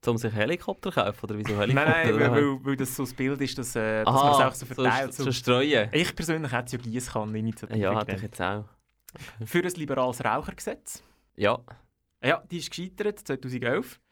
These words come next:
Speaker 2: Dann, äh, für einen freien Zugang zu Protein, auch Proteininitiative genannt.
Speaker 1: Nein, die hast du erfunden.
Speaker 2: Äh, jein, es gibt eine, die heisst, äh, «Freier Zugang zu Nahrungsergänzungen», heisst aber Vitamininitiative, die ist aber auch gescheitert.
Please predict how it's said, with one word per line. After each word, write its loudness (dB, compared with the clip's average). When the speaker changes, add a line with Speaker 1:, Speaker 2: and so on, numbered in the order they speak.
Speaker 2:
Dann, 2
äh, 0
für 0
einen -6
freien 0
Zugang -2
zu -4
Protein, -4
auch -2
Proteininitiative -8
genannt. -4
Speaker 1:
Nein, 2
die -8
hast -8
du -2
erfunden. -4
Speaker 2:
Äh, -2
jein, 0
es -4
gibt 0
eine, 2
die -2
heisst, -2
äh, 2
«Freier -2
Zugang -4
zu -6
Nahrungsergänzungen», -4
heisst -2
aber -2
Vitamininitiative, -6
die -4
ist -2
aber -2
auch -4
gescheitert. -10